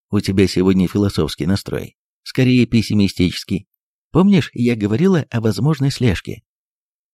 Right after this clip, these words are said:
Вероятнее всего, это были угонщики. Сначала следят, чтобы понять, когда можно лучше подобраться к машине, потом кто-то из них оказывается рядом,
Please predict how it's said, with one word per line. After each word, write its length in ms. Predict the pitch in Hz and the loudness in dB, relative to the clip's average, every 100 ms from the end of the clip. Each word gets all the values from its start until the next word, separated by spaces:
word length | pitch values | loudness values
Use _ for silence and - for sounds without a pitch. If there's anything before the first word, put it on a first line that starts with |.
| - | -4
Вероятнее 680 | 92 90 82 95 110 165 160 | -2 0 0 -2 0 -2 -2
всего, 340 | - 117 139 | -2 -2 0
это 220 | 131 127 | -2 -2
были 200 | 131 147 | -2 0
угонщики. 680 | 147 151 165 113 - - - _ _ | 0 0 -2 -2 -6 -12 -16 _ _
Сначала 480 | - 123 - 208 139 | -6 -4 -2 -2 -2
следят, 460 | - - - 185 - _ _ | -4 -6 -4 -4 -6 _ _
чтобы 320 | - - 180 - | -14 -6 -4 -4
понять, 460 | 65 69 143 175 - _ _ _ _ _ _ | -6 -2 -2 -2 -6 _ _ _ _ _ _
когда 360 | 101 87 127 | -4 0 0
можно 360 | 160 165 135 127 | 0 0 2 2
лучше 280 | 127 - 135 | 0 -2 -4
подобраться 580 | 123 127 95 98 - | -2 0 2 0 -2
к 100 | - | -4
машине, 460 | 101 95 - - 104 | -2 -2 -2 -6 -4
потом 360 | - - 208 180 | -6 0 0 0
кто-то 320 | - 160 135 | -4 -6 -4
из 180 | 104 - | -4 -2
них 280 | 160 147 _ _ | -4 -4 _ _
оказывается 680 | - - 151 120 82 - - | -8 -4 -4 0 -2 -2 -4
рядом, 400 | 127 180 175 139 | -2 0 0 -2